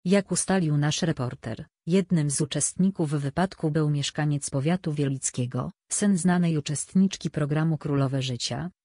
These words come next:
napisali. Przeczytajcie również, Królowa Życia brała udział w kuchennych rewolucjach. Sylwia Peretti obnaża gorzką prawdę o Magdzie Gessler. Tragiczny wypadek w Krakowie.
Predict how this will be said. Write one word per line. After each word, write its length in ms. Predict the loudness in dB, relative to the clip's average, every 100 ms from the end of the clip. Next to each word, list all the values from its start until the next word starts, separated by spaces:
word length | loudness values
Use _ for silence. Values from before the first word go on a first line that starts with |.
| 2
napisali. 800 | 2 2 -4 -2 -4 -4 -8 -8 _ _ _
Przeczytajcie 680 | -4 -2 0 2 2 2 2
również, 560 | 0 -2 -2 -2 -4 -8 _
Królowa 440 | 0 2 4 2
Życia 320 | 0 0 -2 -2
brała 340 | 0 0 2
udział 260 | 2 2 -2
w 120 | -6
kuchennych 600 | -6 0 2 2 0 0
rewolucjach. 840 | 0 0 -4 -4 -4 -4 -6 -8
Sylwia 460 | -2 2 2 4 2
Peretti 500 | 2 0 0 0 2
obnaża 500 | 2 2 2 2 2
gorzką 440 | 2 0 0 -2
prawdę 400 | 2 0 2 0
o 60 | 2
Magdzie 380 | 0 0 0 0
Gessler. 540 | 0 0 -2 -2 -2
Tragiczny 520 | -2 -2 -2 0 0
wypadek 460 | 0 0 0 -2 -6
w 60 |
Krakowie. 680 | -6 -6 -4 -4 -4 -6 -6